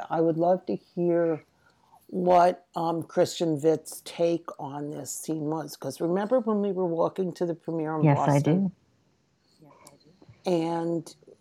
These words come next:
Speaker 1: we mentioned to him that ab-, a little bit about what happens in
Speaker 2: Yes.
Speaker 1: Redemption? He was kind of taken back
Speaker 2: Yeah.
Speaker 1: by that.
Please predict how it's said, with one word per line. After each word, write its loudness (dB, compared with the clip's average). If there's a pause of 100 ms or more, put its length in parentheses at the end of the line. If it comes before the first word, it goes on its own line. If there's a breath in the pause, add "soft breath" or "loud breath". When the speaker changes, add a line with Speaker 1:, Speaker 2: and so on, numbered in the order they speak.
(120)
Speaker 1:
we -2 (120)
mentioned -4
to -2
him -4
that -2 (640)
ab-, -10 (360)
a -2
little 2
bit 2
about 2
what -4
happens -2
in 10
Speaker 2:
Yes. 10
Speaker 1:
Redemption? -6 (1800)
He 2
was 0
kind 0
of -4
taken -2
back 4
Speaker 2:
Yeah. 10
Speaker 1:
by -8
that. -12